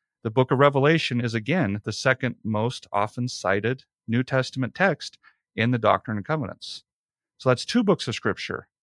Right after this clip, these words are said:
where the Lord and his prophets seem to be saying, "Study this book. This book has something to say." Joseph will continue all the way up through eighteen forty-four to give sermons on the book of Revelation, to give clues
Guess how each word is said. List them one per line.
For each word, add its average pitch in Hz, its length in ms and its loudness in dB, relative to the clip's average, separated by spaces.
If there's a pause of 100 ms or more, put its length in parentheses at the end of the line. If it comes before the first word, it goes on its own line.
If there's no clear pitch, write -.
(120)
where 117 180 4
the 120 120 2
Lord 139 460 4
and 127 200 4
his 131 120 0
prophets 160 480 2
seem 180 360 0
to 185 80 0
be 180 100 0
saying, 117 520 0
"Study 160 540 2
this 147 280 0
book. 139 380 2
This 113 180 -4
book 156 300 2
has 127 280 -2
something 131 440 -4
to - 120 -16
say." 170 400 -6 (640)
Joseph 160 440 6
will 156 100 2
continue 131 640 2 (100)
all 143 180 6
the 180 100 4
way 175 200 8
up 170 160 2
through 160 400 2 (360)
eighteen 156 360 -2
forty-four 160 640 -2 (460)
to 127 300 4
give 123 220 4
sermons 175 460 2
on 170 120 4
the 165 60 0
book 151 200 -4
of 143 100 -2
Revelation, 151 680 2
to 127 220 -2
give 113 280 0
clues 170 600 0